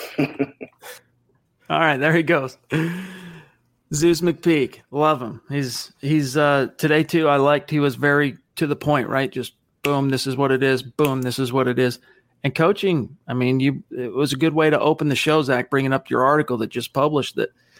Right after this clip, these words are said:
hey, Vic Fangio should be on a relative hot seat. Not so much that it's like, you know, um, distracting him, but to a point where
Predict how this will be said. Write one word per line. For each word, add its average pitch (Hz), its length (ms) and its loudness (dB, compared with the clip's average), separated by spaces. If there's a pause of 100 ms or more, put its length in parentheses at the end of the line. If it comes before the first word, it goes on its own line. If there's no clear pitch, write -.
(400)
hey, 151 380 0 (1120)
Vic 151 220 0
Fangio 165 500 2
should 185 380 0
be 131 240 2
on 139 200 2
a 131 60 0
relative 135 720 0
hot 120 280 -4
seat. 127 240 -4
Not 156 220 0
so 208 160 0
much 185 300 0
that 151 160 2
it's 135 160 -4
like, 131 340 0 (360)
you 156 120 0
know, 131 240 0 (480)
um, 135 480 0 (1400)
distracting 151 640 2
him, 156 240 2
but 143 280 -2
to 160 120 2
a 143 40 2
point 151 300 0
where 135 360 0